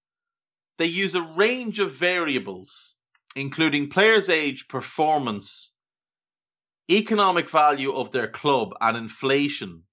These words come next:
to work out an estimated transfer value. It's nonsense. Absolute you might as well use Transfer Market. Speaking of Transfer Market,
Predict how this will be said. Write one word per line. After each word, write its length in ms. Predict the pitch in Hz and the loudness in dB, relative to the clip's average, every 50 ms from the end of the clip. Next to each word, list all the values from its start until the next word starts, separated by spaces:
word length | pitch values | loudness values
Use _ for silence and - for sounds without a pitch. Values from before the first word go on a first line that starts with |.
| _ | _
to 120 | - - 120 | -12 -10 -4
work 320 | 113 127 135 135 131 - | 0 2 2 2 2 0
out 220 | 131 120 117 110 | 0 0 0 0
an 100 | 107 110 | -4 -6
estimated 580 | 107 117 120 117 - - - 113 113 104 98 98 | -6 -4 -6 -6 -6 -8 -10 -10 -10 -10 -10 -6
transfer 360 | - 117 107 104 - - 101 | -4 -2 -2 -2 -4 -6 -8
value. 140 | 92 87 82 - _ _ _ _ _ _ _ _ _ _ _ _ _ _ _ _ _ - | -8 -8 -10 -16 _ _ _ _ _ _ _ _ _ _ _ _ _ _ _ _ _ -4
It's 420 | 156 147 143 - - - - - _ _ _ _ _ _ _ | -4 -4 -4 -6 -10 -10 -10 -14 _ _ _ _ _ _ _
nonsense. 1300 | 131 127 127 131 135 135 143 147 151 160 160 165 165 160 - - - 92 101 - - - - - _ _ _ _ _ _ _ _ _ _ _ _ _ _ _ _ - | -20 -18 -14 -10 -8 -6 0 4 6 8 8 8 6 4 0 -4 -8 -10 -12 -14 -16 -18 -18 -20 _ _ _ _ _ _ _ _ _ _ _ _ _ _ _ _ 0
Absolute 840 | 147 160 220 - - - - - - - 175 147 135 123 110 98 92 - - - _ _ _ _ _ _ _ _ _ _ _ _ _ _ _ _ _ _ _ 156 | 2 2 2 0 -4 -14 -20 -16 -10 -6 -4 -2 0 -2 -2 -4 -8 -12 -18 -20 _ _ _ _ _ _ _ _ _ _ _ _ _ _ _ _ _ _ _ -4
you 80 | 165 | -2
might 260 | 170 180 202 226 240 233 | 2 4 4 4 4 2
as 140 | 214 - | 0 0
well 260 | 180 180 156 143 120 110 | 2 2 4 2 2 -2
use 200 | 104 98 92 - | -6 -10 -10 -4
Transfer 420 | - 180 202 220 214 - - 196 | 0 2 2 2 0 -4 -6 -6
Market. 400 | 143 123 104 95 92 - _ _ _ _ _ _ _ _ _ _ _ _ _ _ _ _ _ _ _ _ _ _ _ _ _ _ _ _ _ _ _ _ _ _ _ _ _ _ _ _ | -4 -4 -4 -6 -8 -12 _ _ _ _ _ _ _ _ _ _ _ _ _ _ _ _ _ _ _ _ _ _ _ _ _ _ _ _ _ _ _ _ _ _ _ _ _ _ _ _
Speaking 340 | _ _ 180 185 185 - 123 | _ _ -10 -8 -8 -8 -10
of 60 | 104 | -10
Transfer 360 | - 110 92 90 87 - - | -10 -10 -10 -12 -12 -16 -20
Market, 280 | 95 90 - - _ | -20 -20 -20 -20 _